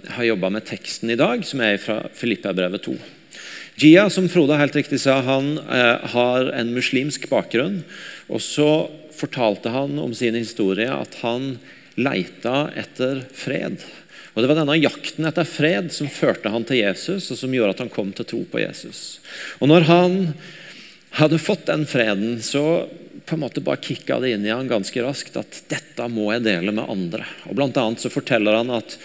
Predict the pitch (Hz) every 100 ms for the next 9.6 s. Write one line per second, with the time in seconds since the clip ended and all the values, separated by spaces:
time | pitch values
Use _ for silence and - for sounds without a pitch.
0 | - - - 160 156 196 165 - - -
1 | - - 117 139 - - - - 139 127
2 | 123 123 98 98 98 113 110 104 - 120
3 | 101 95 92 92 98 139 135 - - -
4 | 107 107 110 - - 113 - - 98 101
5 | - 107 - 104 82 87 87 98 101 95
6 | 92 92 95 - - - 110 - 113 107
7 | - - - - - - - - - -
8 | - - - - - _ - 180 196 208
9 | - 160 156 196 165